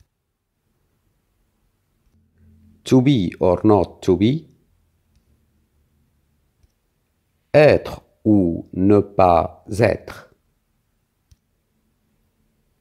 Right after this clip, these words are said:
Être means to be. The verb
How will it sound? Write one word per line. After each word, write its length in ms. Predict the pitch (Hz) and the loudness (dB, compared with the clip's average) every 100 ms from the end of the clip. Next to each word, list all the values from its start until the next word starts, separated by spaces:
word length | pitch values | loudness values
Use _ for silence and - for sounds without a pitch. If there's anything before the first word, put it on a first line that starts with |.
| _ _ - | _ _ 0
Être 580 | 143 104 - - - _ _ | 4 2 -2 -20 -20 _ _
means 680 | 101 117 131 131 127 110 - _ _ _ _ _ - | -6 -2 -2 -2 -6 -12 -20 _ _ _ _ _ -2
to 180 | 110 | 0
be. 300 | 95 107 87 _ _ _ _ _ _ _ _ _ _ _ _ _ _ _ _ _ _ _ _ _ _ _ _ - | 2 0 -4 _ _ _ _ _ _ _ _ _ _ _ _ _ _ _ _ _ _ _ _ _ _ _ _ -10
The 200 | 107 113 | 0 0
verb 480 | - 135 107 82 | 2 4 4 2